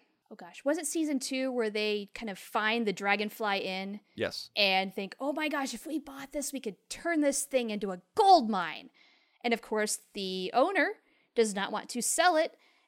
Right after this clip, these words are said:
Speaker 1: and then that lady dies. Now,
Speaker 2: <laughs>
Speaker 1: I did think it was a little tactless of
Speaker 2: Yeah.
Speaker 1: Lorelai and Suki <laughs> to be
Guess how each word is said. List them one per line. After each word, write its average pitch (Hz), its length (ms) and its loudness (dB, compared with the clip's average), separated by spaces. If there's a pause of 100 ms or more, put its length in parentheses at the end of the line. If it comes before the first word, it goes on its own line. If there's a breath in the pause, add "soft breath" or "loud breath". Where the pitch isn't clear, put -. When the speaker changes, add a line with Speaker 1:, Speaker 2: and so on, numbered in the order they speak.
(120)
Speaker 1:
and 381 760 6
then 381 140 4
that 370 180 6
lady 349 200 2
dies. 381 560 4 (540 loud breath)
Now, 330 140 8
Speaker 2:
<laughs> 285 120 8
Speaker 1:
I 330 100 6
did 370 200 -2
think 427 240 0
it 381 100 4
was 370 140 4
a 330 60 6
little 311 380 2
tactless - 880 2 (100)
of - 80 0 (180)
Speaker 2:
Yeah. - 340 10
Speaker 1:
Lorelai 302 680 8
and 285 140 6
Suki 302 680 2 (180)
<laughs> 587 120 -4 (140)
to 440 120 8 (100)
be 285 420 2